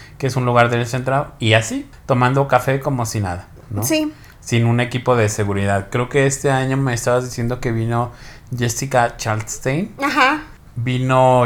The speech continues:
Speaker 1: Jodie Foster, que la van
Speaker 2: Jodie
Speaker 1: a,
Speaker 2: Foster, ajá, le
Speaker 1: la
Speaker 2: dieron
Speaker 1: van a,
Speaker 2: premio.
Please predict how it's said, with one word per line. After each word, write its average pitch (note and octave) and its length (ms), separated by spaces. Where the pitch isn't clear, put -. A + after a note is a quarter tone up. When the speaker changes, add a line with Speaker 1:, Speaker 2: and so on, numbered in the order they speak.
Speaker 1:
Jodie B2+ 540
Foster, A3+ 580
que E3 120
la A#2 180
van A2+ 180
Speaker 2:
Jodie B2 160
Speaker 1:
a, A#2+ 40
Speaker 2:
Foster, B3 420
ajá, A#3 320
le B2 40
Speaker 1:
la A#2 140
Speaker 2:
dieron A2+ 240
Speaker 1:
van - 20
a, A#2 40
Speaker 2:
premio. A2 240